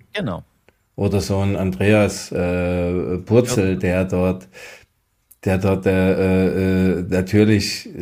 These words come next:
Speaker 2: erkennt, wie, wie das Gerät ihn an seine Grenzen bringt und was er für einen Pump auf einmal in der Muskulatur hat. Das ist alles geil.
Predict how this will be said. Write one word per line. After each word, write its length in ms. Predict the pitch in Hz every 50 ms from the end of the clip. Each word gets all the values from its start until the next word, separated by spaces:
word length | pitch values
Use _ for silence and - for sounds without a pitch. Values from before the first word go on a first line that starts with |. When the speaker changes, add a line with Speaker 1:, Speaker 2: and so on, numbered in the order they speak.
| 92 - -
Speaker 2:
erkennt, 500 | - 101 98 - 110 117 131 120 110 110
wie, 460 | 110 107 104 104 104 101 85 78 95
wie 120 | 104 107 101
das 240 | 110 104 - - -
Gerät 340 | 104 92 95 104 113 110 110
ihn 180 | 107 107 107
an 140 | 101 98 101
seine 280 | 98 101 101 101 101 95
Grenzen 400 | - 101 104 113 107 110 104 95
bringt 320 | 95 98 104 113 110 107
und 280 | 104 98 98 98 - -
was 160 | 101 101 101
er 360 | 110 98 98 98 95 85 92
für 500 | 92 - - 98 95 98 101 101 98 - -
einen 300 | 95 95 95 92 90 90
Pump 260 | - 104 113 120 120
auf 140 | 101 98 - -
einmal 320 | 64 95 98 101 98 95
in 100 | 95 98
der 100 | 92 92
Muskulatur 580 | 92 104 104 - - - 92 92 - 92 92 87
hat. 160 | 87 82 - - _ - - - - - - - - _ -
Das 280 | - 110 127 143 135 151
ist 140 | 139 117 127
alles 420 | 120 139 156 165 151 - - -
geil. 500 | 127 117 127 147 147 131 101 92 -